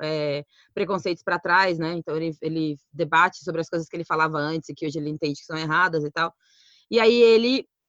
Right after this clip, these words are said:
é, nesse afã do momento de gente que eu não entendo por que que agora a gente branca acha que esse é o momento de se declarar dessa forma, mas nesse afã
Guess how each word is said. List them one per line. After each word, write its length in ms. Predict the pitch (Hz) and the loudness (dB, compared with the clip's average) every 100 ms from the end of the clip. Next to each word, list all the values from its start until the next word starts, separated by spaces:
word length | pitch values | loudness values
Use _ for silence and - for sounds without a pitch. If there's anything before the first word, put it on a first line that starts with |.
| _ - | _ -6
é, 480 | 180 180 175 170 170 | -2 0 0 0 0
nesse 300 | 190 202 - | -2 0 -2
afã 640 | - - 226 226 254 339 - _ | -4 0 4 6 4 2 -6 _
do 220 | - 156 | -12 -6
momento 540 | 196 190 190 196 214 220 | -4 -2 -4 -4 -4 -6
de 160 | 175 | -4
gente 320 | 165 175 160 - | -4 -6 -6 -8
que 40 | |
eu 60 | 180 | -8
não 60 | |
entendo 420 | 185 - 202 233 | -6 -2 -2 0
por 100 | - | -4
que 120 | 185 214 | -8 -6
que 120 | 214 | -6
agora 420 | 185 165 170 170 | -2 -2 0 -2
a 40 | |
gente 240 | 170 170 180 | -4 -6 -8
branca 500 | 165 156 160 170 156 | -6 -4 -6 -2 0
acha 200 | 160 160 | -2 -8
que 100 | - | -8
esse 160 | 156 165 | -8 -6
é 40 | |
o 20 | |
momento 260 | 165 160 156 | -6 -6 -10
de 80 | - | -12
se 120 | 165 | -6
declarar 480 | 151 - 156 147 143 | -6 -4 -4 -2 -2
dessa 240 | 147 151 | -6 -10
forma, 440 | - 143 147 170 - _ _ - 95 104 - | -12 -10 -8 -10 -14 _ _ -12 -12 -14 -4
mas 260 | 196 196 | 0 0
nesse 240 | 190 214 240 | -2 -6 -4
afã 640 | 220 _ 233 226 254 269 | -6 _ 2 4 4 2